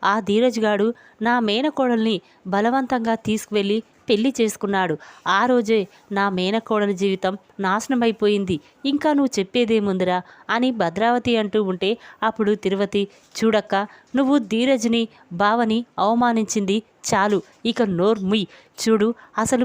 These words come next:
ప్రేమ కళ్యాణ్ అనే అబ్బాయిని ప్రేమించింది, పెళ్లి చేసుకోవాలనుకుంది, కానీ వాడు మోసం చేసి డబ్బు నగలు తీసుకొని పారిపోవడం వల్ల ఆ రోజు ప్రేమని పోలీసులు ఎక్కడ అరెస్ట్ చేస్తారోనని ది-, అక్కకిచ్చిన మాట కోసం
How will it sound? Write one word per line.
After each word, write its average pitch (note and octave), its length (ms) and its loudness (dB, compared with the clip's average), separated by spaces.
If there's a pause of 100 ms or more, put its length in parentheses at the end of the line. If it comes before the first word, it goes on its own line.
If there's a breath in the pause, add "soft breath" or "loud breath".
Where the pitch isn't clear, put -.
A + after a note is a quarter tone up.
(120)
ప్రేమ A3+ 260 2 (440 loud breath)
కళ్యాణ్ C4 420 2
అనే A3 120 0
అబ్బాయిని G3+ 480 0
ప్రేమించింది, G3+ 720 -2 (320 soft breath)
పెళ్లి C#4 280 4
చేసుకోవాలనుకుంది, G3+ 960 0 (340 soft breath)
కానీ A3 320 2 (280 soft breath)
వాడు A3 240 2 (140)
మోసం A#3 280 0 (100)
చేసి A3+ 280 2 (340 soft breath)
డబ్బు B3+ 300 2
నగలు C4 420 2
తీసుకొని A3 420 0 (380 soft breath)
పారిపోవడం A3+ 600 2
వల్ల G3+ 200 2 (400 loud breath)
ఆ A3 120 4
రోజు C4 360 2 (480 loud breath)
ప్రేమని A#3 420 4 (260)
పోలీసులు C#4 400 2 (140)
ఎక్కడ C4+ 200 0 (180)
అరెస్ట్ B3+ 320 -2
చేస్తారోనని A3 720 2 (340 loud breath)
ది-, A3+ 160 2
అక్కకిచ్చిన C4 520 -2 (340)
మాట A3+ 180 0 (140)
కోసం A#3 280 0